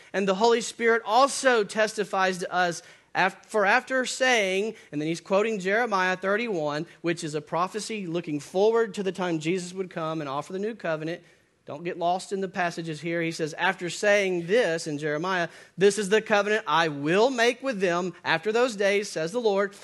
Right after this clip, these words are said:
'I will put my laws upon their heart, and I will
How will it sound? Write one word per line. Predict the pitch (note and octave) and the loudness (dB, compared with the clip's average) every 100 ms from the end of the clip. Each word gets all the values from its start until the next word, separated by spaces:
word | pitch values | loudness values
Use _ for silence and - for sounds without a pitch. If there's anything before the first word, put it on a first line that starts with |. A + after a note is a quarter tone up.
| - - | -14 2
'I | F#3 A#3 D#4 | 6 6 4
will | C4 G#3+ F#3 F3+ B3 - _ _ _ _ | 2 2 4 0 -4 -12 _ _ _ _
put | - C4 C#4 | 4 6 6
my | C#4 D4+ | 4 4
laws | D4+ B3+ A3 F#3+ G3 F#3+ - - | 6 4 6 4 0 -2 -12 -4
upon | G3 A3 G#3 G#3+ | -2 4 4 6
their | A3+ | 2
heart, | A#3+ D4 A3+ C#3+ - - _ _ _ _ _ _ _ - | 2 4 4 2 -10 -20 _ _ _ _ _ _ _ -2
and | G3+ | 4
I | G#3+ | 4
will | A3 G#3 | 4 0